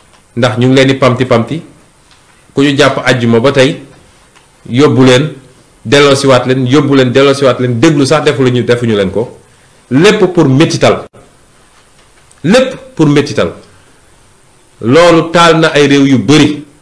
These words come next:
parce que jaay doole ci anam yi baaxul. Man maa leen ñaan ne leen bu leen grève de la faim. Ndax dama bokk, jàpp ni bokkul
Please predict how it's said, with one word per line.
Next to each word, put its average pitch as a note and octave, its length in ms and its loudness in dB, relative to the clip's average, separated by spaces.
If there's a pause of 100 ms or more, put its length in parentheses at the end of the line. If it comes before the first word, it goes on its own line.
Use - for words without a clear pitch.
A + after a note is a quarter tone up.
(140)
parce A#2 140 -10
que C3+ 160 -4
jaay C3+ 240 0
doole C3 340 2
ci C3 80 -4
anam B2 220 0
yi A2+ 120 0
baaxul. G#2 360 -2 (920)
Man D3+ 480 0
maa C#3 340 0
leen B2+ 240 2
ñaan C#3 240 0
ne B2+ 100 0
leen B2 160 0
bu A#2 80 -2
leen A#2+ 180 0
grève G#2+ 260 -2
de G#2 60 -4
la F#2 160 -2
faim. F#2+ 240 -8 (960)
Ndax A2 220 -2
dama C3 200 0
bokk, B2+ 380 -2
jàpp C#3+ 220 0
ni A#2+ 160 -2
bokkul D3 680 0